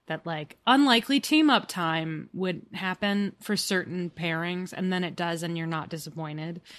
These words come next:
And this is maybe the best example of that. Like, the best. It's,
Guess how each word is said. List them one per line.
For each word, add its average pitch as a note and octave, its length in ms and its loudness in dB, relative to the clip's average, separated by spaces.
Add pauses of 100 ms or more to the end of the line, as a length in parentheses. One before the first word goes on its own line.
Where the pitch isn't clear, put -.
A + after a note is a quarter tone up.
(220)
And F#3+ 140 2
this G#3 180 2
is A#3 120 0
maybe G#3 300 2
the F3+ 160 0
best E3 580 -2
example D3+ 540 -10
of - 140 -14
that. D#2 380 -18 (840)
Like, F#3+ 240 0
the F#3 80 2
best. E3+ 880 -2 (580)
It's, - 240 0